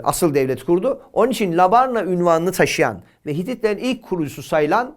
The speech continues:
kimmiş? Birinci Hattuşili'dir. E, Labarna da sevgili arkadaşlar Hatti dilinde hükümdar anlamına gelmektedir. Önce şehir devletleri şeklinde kurulmuşlar.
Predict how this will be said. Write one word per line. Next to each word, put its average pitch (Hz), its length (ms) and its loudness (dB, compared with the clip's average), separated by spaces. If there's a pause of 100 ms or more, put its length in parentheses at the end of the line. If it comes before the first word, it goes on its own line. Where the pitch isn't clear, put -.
(120)
kimmiş? 208 540 -6
Birinci 160 600 0
Hattuşili'dir. 127 800 -2 (460)
E, 127 400 -2 (260)
Labarna 220 500 4
da 175 60 6
sevgili 202 300 4
arkadaşlar 147 460 2
Hatti 240 400 0
dilinde 160 360 2
hükümdar 196 720 2
anlamına 113 520 -4 (180)
gelmektedir. 117 800 -4 (680)
Önce 233 240 4
şehir 254 300 4
devletleri 240 460 4
şeklinde 139 400 2
kurulmuşlar. - 640 -2